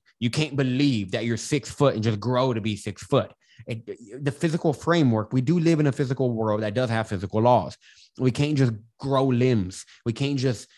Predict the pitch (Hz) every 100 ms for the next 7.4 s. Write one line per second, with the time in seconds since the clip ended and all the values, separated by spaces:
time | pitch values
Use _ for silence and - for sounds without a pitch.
0 | _ _ _ 120 139 135 123 135 127 123
1 | 120 127 123 101 110 127 - - - -
2 | 147 294 294 120 - - 185 156 147 110
3 | 92 - 220 226 170 151 151 151 135 151
4 | 151 143 139 127 113 120 - - - 139
5 | 135 - _ _ - 120 131 117 76 -
6 | _ _ _ 113 113 135 123 117 139 139
7 | 147 139 170 156